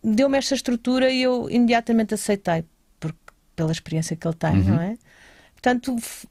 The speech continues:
Speaker 1: depois comecei a ler, a ler, a ler, a ler, a ler, e eu, eu tive
Speaker 2: Assustaste? Ficaste
Speaker 1: Assustei-me, assustei-me <laughs> imenso, são relatórios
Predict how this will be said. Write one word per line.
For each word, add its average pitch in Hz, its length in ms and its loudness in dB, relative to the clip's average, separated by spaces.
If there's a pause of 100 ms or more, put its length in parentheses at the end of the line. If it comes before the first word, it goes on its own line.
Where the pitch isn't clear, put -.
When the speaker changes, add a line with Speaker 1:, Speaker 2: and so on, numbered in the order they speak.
(120)
Speaker 1:
depois 226 380 -2
comecei 233 380 0
a 233 40 2
ler, 233 320 2
a 190 60 2
ler, 196 280 0
a 185 60 -2
ler, 208 300 2
a 196 80 0
ler, 185 240 0
a 180 80 0
ler, 180 480 -4
e 180 180 -4
eu, 185 220 -2
eu 185 100 -6
tive 202 760 -2 (100)
Speaker 2:
Assustaste? 101 600 0
Ficaste - 420 0
Speaker 1:
Assustei-me, 220 760 2
assustei-me 226 680 0 (220)
<laughs> - 260 -20
imenso, 240 460 2
são 190 100 -2
relatórios 196 1000 0